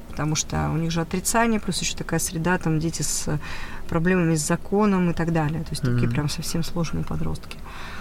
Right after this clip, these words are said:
Speaker 1: М, на самом деле все получилось, честно говоря, необычно, потому что,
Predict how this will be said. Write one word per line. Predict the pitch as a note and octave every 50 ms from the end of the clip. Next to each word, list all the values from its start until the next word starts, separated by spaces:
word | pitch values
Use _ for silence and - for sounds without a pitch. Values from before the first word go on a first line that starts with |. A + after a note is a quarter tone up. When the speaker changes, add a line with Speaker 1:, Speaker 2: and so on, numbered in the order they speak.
| - - - - - - -
Speaker 1:
М, | - D#3 D3+ D3+ D#3 D#3 D3+ D3 C#3+ C#3+ B2+ - - - - - - - - - - - - - - - -
на | - E3 E3+
самом | - - F#3+ F#3 F#3
деле | F#3 F3 F3
все | - - F3
получилось, | - F3+ E3+ E3+ D#3+ - - B3+ B3+ G#3+ -
честно | - - D#3+ - E3
говоря, | D3+ D#3+ D#3+ D#3
необычно, | D#3 D#3 D#3 D#3+ D#3+ G3 G3+ - - F3+ E3 D#3 D3+
потому | - D#3+ D#3+ D#3 D#3 D#3+
что, | - - - D#3+ D#3